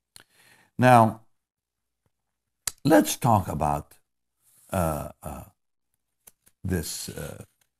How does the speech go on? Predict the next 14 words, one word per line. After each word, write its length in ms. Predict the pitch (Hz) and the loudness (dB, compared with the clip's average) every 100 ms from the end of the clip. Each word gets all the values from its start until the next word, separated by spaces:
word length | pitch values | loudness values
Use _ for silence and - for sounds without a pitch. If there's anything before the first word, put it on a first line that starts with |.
| _ _ _ _ _ _ - | _ _ _ _ _ _ -8
beautiful 580 | 110 127 117 101 - 87 | 0 2 2 -2 -4 -4
infilling. 580 | 82 78 92 80 85 | -4 -6 -6 -6 -6
Is 160 | - 87 | -4 -4
this, 340 | - - - - _ _ _ _ | -4 -6 -8 -18 _ _ _ _
the, 240 | - 104 101 | -8 -4 -4
does 320 | 101 135 123 | 0 0 2
it, 160 | 240 - _ - - _ | -2 -6 _ -20 -20 _
this 260 | - 233 170 | -2 2 2
experience 720 | 160 - - 151 151 151 - | 0 -2 0 2 4 2 0
be, 240 | - 117 - | 0 -2 -2
uh, 220 | 87 80 92 82 - 98 98 | -8 -6 -6 -8 -6 -2 0
belong 360 | 95 104 107 - | 4 4 2 -2
to 80 | |
all? 600 | - 80 82 107 147 165 | -6 -2 0 2 0 -4